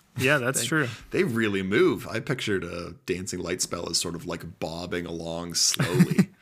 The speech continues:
Speaker 1: Yeah.
Speaker 2: Uh, but you can really, you can really get these things. I mean, that's twice as fast as a person can move in a combat round. And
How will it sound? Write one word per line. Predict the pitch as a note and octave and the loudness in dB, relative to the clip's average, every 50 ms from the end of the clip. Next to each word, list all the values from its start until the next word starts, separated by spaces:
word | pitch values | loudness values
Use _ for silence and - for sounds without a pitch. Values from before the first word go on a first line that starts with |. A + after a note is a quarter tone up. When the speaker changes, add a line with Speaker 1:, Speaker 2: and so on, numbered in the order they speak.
| - - | -6 0
Speaker 1:
Yeah. | C3+ C3 A#2 G#2 G2+ - - | 4 4 4 4 2 0 -4
Speaker 2:
Uh, | - A#1+ A#1+ A#1 - - | -10 -10 -10 -12 -8 -6
but | D#2 E2 | -4 0
you | G#2 C#3 | 0 2
can | - - G#2 E2+ | 2 2 0 2
really, | D2+ F#2+ B2 B2+ G#2 F2+ | 2 2 2 2 2 0
you | E2 - G#2+ - | -2 -6 -10 -8
can | - G#2 | -6 -4
really | G2 A2 G2 F#2 | -4 -2 -4 -4
get | F2 F#2 F#2+ - | -4 -8 -8 -6
these | - F2+ F#2 - | -6 -6 -6 -4
things. | - F2 E2+ E2+ - - - - - - | -6 -6 -6 -6 -6 -6 -6 -8 -10 -10
I | - F#2 | -6 -4
mean, | F2 F2 E2 | -4 -2 -2
that's | - C3 - - | -2 -2 -2 -2
twice | - - - - G#2+ B2 C3 B2 - G2+ | -4 -4 -6 -4 -2 -2 0 0 0 0
as | F#2 - | 0 0
fast | - - G2 G#2+ G#2 D#2+ - - | -2 -2 -4 -4 -4 -6 -6 -8
as | F2+ - - | -8 -8 -10
a | |
person | - - - G2+ F#2+ - G2 F2 | -8 -6 -4 -2 -2 -2 -4 -6
can | - F2+ E2+ E2+ | -6 -6 -6 -4
move | F2 F2+ G2+ B2+ A#2 F2+ D#2+ - | -2 0 0 0 0 -2 -4 -6
in | E2+ E2 | -10 -10
a | D#2+ - | -10 -10
combat | - - F#2+ G#2 A2 F2+ D#2 - - - | -6 -4 -2 -2 -2 -4 -6 -8 -8 -8
round. | - C#2+ C#2+ C#2+ - F2 - | -8 -10 -10 -12 -14 -14 -14
And | - D#2 G2+ | -14 -14 -14